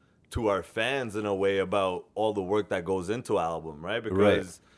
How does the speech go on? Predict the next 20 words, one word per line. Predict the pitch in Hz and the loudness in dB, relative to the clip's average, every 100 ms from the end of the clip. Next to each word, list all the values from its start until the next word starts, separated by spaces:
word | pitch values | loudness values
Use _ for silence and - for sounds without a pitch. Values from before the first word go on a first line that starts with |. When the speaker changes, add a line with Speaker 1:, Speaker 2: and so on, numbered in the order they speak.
| _ _ _ _ _ | _ _ _ _ _
Speaker 1:
yeah, | 95 131 143 | -2 4 4
we | 127 120 | 4 0
can | 127 | -4
kinda | 123 131 113 | 0 0 0
share | - 131 123 113 - _ _ _ | 0 2 2 0 -4 _ _ _
tidbits | 143 143 113 120 110 | 6 6 4 0 0
and | 113 | -4
stuff | 101 113 | 0 0
like | 113 101 | 0 0
that, | 127 113 | 0 2
but | 110 | 0
they | 127 | 0
don't | 135 | -2
see | - 120 113 101 | -4 -6 -6 -2
the | 104 | 0
behind | 98 101 98 107 104 92 | 0 -2 -2 -2 -4 -6
the | |
scenes. | - 123 135 127 101 | -10 -8 -6 -6 -6
And, | 95 98 101 | -4 -4 -4
like, | 98 92 - | -4 -6 -10